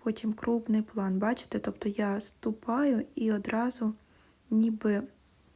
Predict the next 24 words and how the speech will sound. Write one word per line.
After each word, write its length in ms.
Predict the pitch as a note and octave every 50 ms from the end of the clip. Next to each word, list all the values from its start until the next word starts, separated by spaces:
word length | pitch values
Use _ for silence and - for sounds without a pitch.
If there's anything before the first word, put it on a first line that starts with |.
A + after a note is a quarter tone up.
| _ - - - - - - - - - - - - - _ - _ -
а, 460 | - - G#3+ G#3 G#3 G#3 G#3 G#3 G3+ G#3+ G#3+ - - - _ _ _ _ _ _ _ _ _ _ _ _ _
той 220 | - B3 A#3+ A#3 A3
же 120 | - A3
телефон, 560 | G3+ - G#3 G#3 G3+ G#3 - - C#4 D#4+ D#4
да, 120 | A#3+ A#3 B3+
тільки 280 | B3 - - - G#3+
він 180 | G#3 A3+ A3 G#3+ - - - - -
ніби 280 | - A3+ A3 - A3 G#3+
з 100 | G3+ -
іншого 380 | A3 A3 A3 - A3 G#3+ A3 G#3+
ракурсу. 600 | G#3 G3 F#3+ F#3 - - - - - - - - - - _ _ _ - - - -
Ось 80 | A#3 -
так, 240 | - - G#3+ G3+ G3+ - - _ -
і 240 | - C4 C4+ C#4 C4+
йду 320 | B3+ A3 G3+ A#3 A3+ A3+ A3+
ногою. 580 | G#3+ G#3+ G#3 G3 - - G#3+ G3 G#3 G#3+ G#3+ G#3+ - _ _ - - - - - - - - - - - - - - - - - - - - _ _ _ - -
А, 280 | - A3+ A3 A3+ A3 G#3
до 160 | G#3+ A#3 A3+
речі, 300 | A3 G#3+ G3+ - - G#3+
знімайте 460 | G3 - A3+ A3+ A3+ G#3+ G#3 - G#3
теж 260 | - - G3+ G3+ G3+
так 320 | - - G#3+ G3+ G3+ - A3+
відео, 520 | A3 A3 B3+ F4 F4 C4+ A#3 G#3+ G3+ G#3+ A3 - - _ _ - _
спробуйте 760 | - - - - - A3 G#3 G#3+ G#3+ G3+ G3 - G3+ F#3 F#3